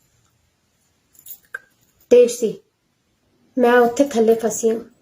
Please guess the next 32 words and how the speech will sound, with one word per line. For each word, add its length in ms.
ਮੈਨੂੰ 320
ਨਹੀਂ 180
ਇਸ 220
ਪਤਾ 260
ਸੀ 140
ਕਿੱਥੇ 320
ਸੀ 160
ਉਹ, 140
ਉਸ 300
ਟਾਈਮ 240
ਮੈਨੂੰ 260
ਨਹੀਂ 120
ਸੀ 120
ਪਤਾ 220
ਫ੍ਰੀਵੇ 340
'ਤੇ 140
ਸੀ 180
ਕਿੱਥੇ 280
ਸੀ, 180
ਨਹੀਂ, 260
ਮੈਨੂੰ 220
ਨਹੀਂ 100
ਸੀ 120
ਪਤਾ। 180
ਮੈਨੂੰ 260
ਇਹ 160
ਲੱਗਦਾ 320
ਸੀ 180
ਕਿ, 400
you 120
know, 440
ਅਮ, 420